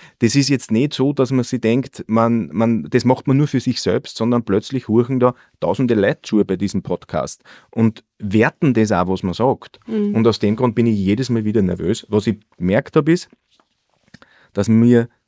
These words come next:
Speaker 1: das Moderieren oder das Gespräch mit anderen Personen leichter fällt,
Speaker 2: Mhm.
Speaker 1: weil ich plötzlich in einer Diskussion bin. Ähm,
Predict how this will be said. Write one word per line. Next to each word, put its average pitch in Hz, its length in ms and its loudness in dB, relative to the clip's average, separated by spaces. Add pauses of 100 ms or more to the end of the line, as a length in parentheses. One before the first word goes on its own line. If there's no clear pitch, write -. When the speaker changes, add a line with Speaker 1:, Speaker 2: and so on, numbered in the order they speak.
(160)
Speaker 1:
das 107 120 0
Moderieren 104 480 4
oder 113 160 2
das 101 200 -4
Gespräch 104 380 -4
mit 120 120 0
anderen 101 320 -4
Personen 98 420 -4
leichter - 420 -8
fällt, 117 480 -10 (300)
Speaker 2:
Mhm. 233 180 -4
Speaker 1:
weil 208 140 -4
ich 135 100 -4
plötzlich 113 380 -2
in 117 80 0
einer 110 180 0
Diskussion 95 640 -6
bin. 143 280 2 (460)
Ähm, 107 340 0